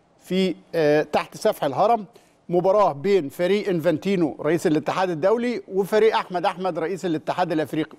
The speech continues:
والاتنين لبسوا شورت وفانيلا ونزلوا ولعبوا في،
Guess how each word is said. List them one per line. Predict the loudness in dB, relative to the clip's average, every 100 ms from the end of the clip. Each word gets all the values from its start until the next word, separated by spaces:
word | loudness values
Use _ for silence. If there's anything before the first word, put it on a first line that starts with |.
| -2
والاتنين | 2 2 2 2 2
لبسوا | 2 0 -2
شورت | -2 0 0
وفانيلا | -2 0 2 2
ونزلوا | 2 0 0 2 2
ولعبوا | 4 2 2 0 -2 _ _ _ _ _ _ _ _ _ _
في، | -4 0 0